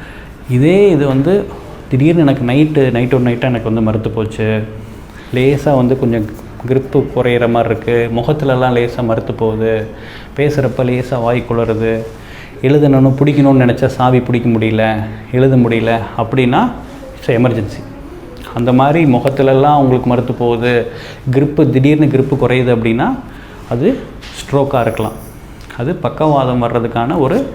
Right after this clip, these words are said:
அறிகுறியா இருக்கலாம். அந்த மாதிரி இருக்கிறப்ப அதை வந்து எமர்ஜென்சியா பார்க்கணும். ஏன்னா ஸ்டார்டிங்லேயே அதை கண்டுபிடிச்சிட்டோன்னா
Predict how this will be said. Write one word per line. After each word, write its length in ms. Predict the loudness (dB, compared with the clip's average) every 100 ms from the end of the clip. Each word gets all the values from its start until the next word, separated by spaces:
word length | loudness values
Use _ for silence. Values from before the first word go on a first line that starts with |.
| -14 -16 -4
அறிகுறியா 400 | 0 4 4 4
இருக்கலாம். 340 | 2 0 -4 -6 -14 -16 -4
அந்த 160 | 2 4
மாதிரி 240 | 4 4 4
இருக்கிறப்ப 400 | 4 2 2 0 -2 -6 -16 -6
அதை 160 | -2 2
வந்து 240 | 4 4 2 0 0
எமர்ஜென்சியா 520 | 4 4 4 4 2
பார்க்கணும். 400 | 2 0 -2 -8 -4
ஏன்னா 180 | 0 0 0
ஸ்டார்டிங்லேயே 720 | 0 2 2 4 6 6 6
அதை 160 | 4 4
கண்டுபிடிச்சிட்டோன்னா 760 | 2 4 2 0 0 0 2